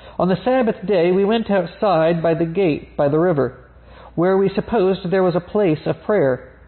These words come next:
and we sat down and spoke to the women who had gathered there. A certain woman named Lydia, a worshipper of God, was listening to us. She was from the city of Thyatira and a dealer in purple cloth.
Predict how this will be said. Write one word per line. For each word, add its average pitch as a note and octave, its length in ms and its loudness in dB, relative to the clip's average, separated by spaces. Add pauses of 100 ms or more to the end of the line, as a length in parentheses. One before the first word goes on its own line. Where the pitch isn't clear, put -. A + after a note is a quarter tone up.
(200)
and D#3 140 -2
we F3 80 0
sat G3+ 280 0
down F3+ 220 2
and D#3+ 160 -2
spoke G3 320 -2
to F3+ 80 -2
the D#3+ 80 0
women F3 320 0
who D3+ 140 0
had D3+ 120 0
gathered D#3+ 380 0
there. C3 380 -2 (680)
A F3 160 0
certain G#3+ 280 0
woman E3+ 340 0
named F#3 240 -2
Lydia, G#3 480 2
a D#3 60 0
worshipper G3 560 0
of D3+ 180 0
God, D#3 340 2
was E3+ 200 -2
listening F#3+ 400 -4 (100)
to C3 140 0
us. B2+ 160 -4 (960)
She - 100 -4
was F#3 120 0
from G3+ 180 0
the E3+ 180 0
city F#3 320 2
of D#3 180 0
Thyatira D#3 760 0 (420)
and D#3+ 140 0
a E3 60 2
dealer E3 420 2
in C3 80 -2
purple E3+ 320 -2
cloth. D3 460 0